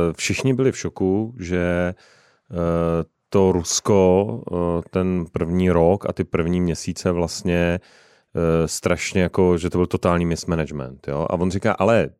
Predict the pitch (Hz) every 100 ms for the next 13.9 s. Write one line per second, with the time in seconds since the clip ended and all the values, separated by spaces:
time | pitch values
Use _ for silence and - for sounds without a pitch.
0 | _ - 87 87 85 110 98 113 104 -
1 | 92 - 104 - 71 71 80 110 85 82
2 | 98 85 101 - - 76 87 90 - -
3 | 82 - 87 - 92 87 87 92 90 -
4 | 90 - - - - - _ - 82 85
5 | 87 82 - 85 80 - - 95 90 _
6 | - - - 92 98 82 - 92 98 101
7 | - - - _ - 98 110 101 104 104
8 | 110 101 - - 104 95 90 101 95 98
9 | 98 - 92 - 90 85 95 95 92 90
10 | - 98 - 123 110 82 71 82 78 -
11 | 76 82 82 82 85 _ _ _ - 90
12 | 82 85 82 90 87 87 87 85 - 90
13 | 80 87 85 90 82 82 87 85 87